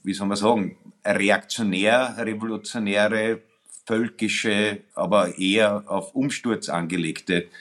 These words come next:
äh, Bewegungen. Also, weil konservativ würde in irgendeiner Weise von irgendeinem Status quo ausgehen, den es zu erhalten gibt. Und da geht's dann eher in die Reise retour in eine teilweise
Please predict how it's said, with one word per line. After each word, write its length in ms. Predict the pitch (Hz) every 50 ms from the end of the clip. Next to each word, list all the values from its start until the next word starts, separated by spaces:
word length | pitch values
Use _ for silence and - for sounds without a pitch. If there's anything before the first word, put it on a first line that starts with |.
| - - - - - _ _
äh, 260 | - - 95 90 85 -
Bewegungen. 720 | - - 90 78 87 78 73 87 87 82 87 110 139 - _ _ _ _ _ _ _ _ _ -
Also, 400 | 98 98 90 98 98 92 92 - - - _ _
weil 480 | - - 80 - 87 92 87 90 87 - - - - - - - 76 -
konservativ 680 | - - 110 110 104 110 104 101 104 110 113 107 104 104
würde 260 | 107 113 113 113 107
in 200 | - 110 110 113
irgendeiner 840 | - 135 127 139 139 139 113 110 107 104 101 101 101 101 95 - 85
Weise 320 | 87 90 90 87 - -
von 220 | - - 101 104 107
irgendeinem 380 | 123 123 123 - - 104 92
Status 480 | - - - - - - 95 - - -
quo 320 | 80 85 87 87 87 - - _
ausgehen, 540 | - 82 85 87 - - 95 104 82 82 80 - _ -
den 160 | - 85 80 80
es 160 | - - -
zu 140 | - 110 131
erhalten 500 | 135 - 80 76 76 - - - 87 -
gibt. 380 | - - - - - - - - - - - - - - _ -
Und 840 | 92 90 92 92 92 92 95 95 92 98 98 101 - - _ -
da 380 | - 82 80 85 98 101 - _ -
geht's 520 | - 92 87 87 90 90 - - - - -
dann 320 | - 90 90 90 87 85 - _
eher 640 | - 82 87 87 95 98 98 98 95 95 92 - - -
in 460 | - 90 92 95 90 90 90 90 80 -
die 180 | - 95 95
Reise 440 | 92 85 82 80 80 87 - - 95
retour 400 | 90 85 - - 92 90 98 104
in 140 | 101 98 95
eine 120 | 90 -
teilweise 760 | - 82 80 85 90 87 87 90 90 - 98 92 87 87 -